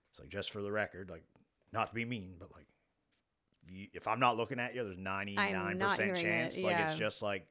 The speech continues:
Speaker 1: background noise.
Speaker 2: Yeah.
Speaker 1: 'Cause I'm focused. I'm, like, I'm, I'm just, like, super focused on whatever I'm doing that I just, like,
Speaker 2: Yeah. Yeah.
Speaker 1: anyway.
Speaker 2: It's like a hyper focus. I think,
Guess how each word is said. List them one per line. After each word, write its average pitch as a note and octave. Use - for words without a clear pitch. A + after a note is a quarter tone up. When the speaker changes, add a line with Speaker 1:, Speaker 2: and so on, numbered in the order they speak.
Speaker 1:
background E2+
noise. -
Speaker 2:
Yeah. F#3+
Speaker 1:
'Cause G#2
I'm G#2
focused. G#2+
I'm, F#2
like, F2+
I'm, F2
I'm F#2+
just, C3+
like, B2
super A#2
focused G2+
on F2+
whatever F#2
I'm E2
doing E2
that D#2
I D#2+
just, -
like, G3+
Speaker 2:
Yeah. G3
Yeah. G3+
Speaker 1:
anyway. -
Speaker 2:
It's F#3
like F#3+
a F#3+
hyper F#3
focus. F3
I G3+
think, A3